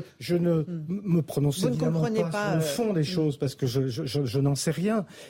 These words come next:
Speaker 1: Mais je pense qu'il serait sage de, pour l'instant, de suspendre Damien Abad de ses fonctions.
Speaker 2: Euh, Jean-Sébastien Ferjou, est-ce que, euh, l'exécutif était au courant ?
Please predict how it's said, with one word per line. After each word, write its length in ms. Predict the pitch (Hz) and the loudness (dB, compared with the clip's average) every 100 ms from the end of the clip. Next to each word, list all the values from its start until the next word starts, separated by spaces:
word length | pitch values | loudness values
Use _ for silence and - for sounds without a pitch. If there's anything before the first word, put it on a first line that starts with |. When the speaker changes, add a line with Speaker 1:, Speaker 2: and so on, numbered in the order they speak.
| - | -2
Speaker 1:
Mais 240 | 170 196 - - - | 0 0 -4 -14 -10
je 100 | 123 | -8
pense 300 | - 214 - | -4 -4 -2
qu'il 160 | - | -4
serait 520 | 135 - 143 143 156 151 | -2 0 0 2 2 0
sage 600 | - - 120 135 180 151 - _ | -4 -2 0 0 -2 -4 -8 _
de, 280 | 123 139 139 - | -2 0 0 -2
pour 180 | 233 190 | -2 2
l'instant, 500 | 160 - - 156 180 | 2 0 -2 -2 -4
de 340 | 120 123 170 - - | -2 2 2 0 -6
suspendre 720 | - - 180 - 160 180 156 | -6 0 0 0 -4 -2 -2
Damien 320 | 131 131 127 | 0 2 2
Abad 200 | 131 147 | 2 0
de 100 | 139 | 0
ses 140 | 117 117 | -2 -2
fonctions. 360 | - 104 - 117 | -4 -6 -6 -6
Speaker 2:
Euh, 100 | 175 | -4
Jean-Sébastien 440 | 180 202 185 170 170 | -2 0 0 0 -2
Ferjou, 380 | 160 151 135 160 | -2 -2 -4 -4
est-ce 200 | 175 - | -4 -4
que, 120 | - 220 | 0 2
euh, 640 | 190 156 147 160 175 - | 4 4 2 0 -2 -2
l'exécutif 640 | 170 180 190 214 339 330 | 2 2 2 0 0 0
était 160 | 175 190 | -2 0
au 80 | 151 | 0
courant ? 340 | 151 135 127 | 0 -4 -8